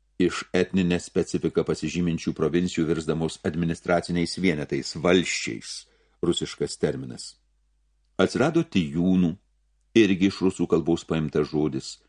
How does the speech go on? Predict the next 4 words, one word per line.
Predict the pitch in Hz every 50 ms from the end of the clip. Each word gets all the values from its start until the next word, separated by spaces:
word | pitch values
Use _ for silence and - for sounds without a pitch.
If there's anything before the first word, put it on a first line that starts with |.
| _ _ _ _ _ _
prievolių | - 92 104 113 120 117 127 123 123 123 117
vykdymo | 95 87 92 98 92 82 101 98 98 98 - - -
organizatorių | 98 92 85 90 82 78 71 - 80 73 78 76 - 78 80 85 80 - -
institutas – | 85 85 82 - - - - - 73 - - 117 - 160 175 - -